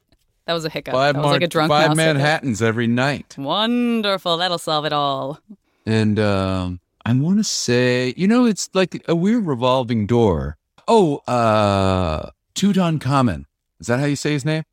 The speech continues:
Speaker 1: I think so.
Speaker 2: Alderman
Speaker 1: I mean,
Speaker 2: Spanakopita.
Speaker 1: you didn't just, like, go the
Speaker 2: Yeah,
Speaker 1: you didn't
Speaker 2: Tutankhamun.
Speaker 1: cheat and say Tut, so.
Speaker 2: No, not King Tut.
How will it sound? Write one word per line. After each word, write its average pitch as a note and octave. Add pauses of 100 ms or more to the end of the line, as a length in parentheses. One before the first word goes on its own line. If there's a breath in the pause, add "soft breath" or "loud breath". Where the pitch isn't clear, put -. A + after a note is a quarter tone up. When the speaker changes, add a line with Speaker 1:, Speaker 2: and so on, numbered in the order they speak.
(320)
Speaker 1:
I F#3+
think C#4
so. F#4 (680)
Speaker 2:
Alderman C#3 (220)
Speaker 1:
I G#3
mean, A2+
Speaker 2:
Spanakopita. F2
Speaker 1:
you A3
didn't C4+
just, A#3
like, F3+
go F#3
the D#3+
Speaker 2:
Yeah, G#2
Speaker 1:
you C#3
didn't -
Speaker 2:
Tutankhamun. G2+
Speaker 1:
cheat B3
and F3
say D3+
Tut, - (100)
so. D3+ (360 soft breath)
Speaker 2:
No, D#2+ (160)
not F#2+
King F2+
Tut. E2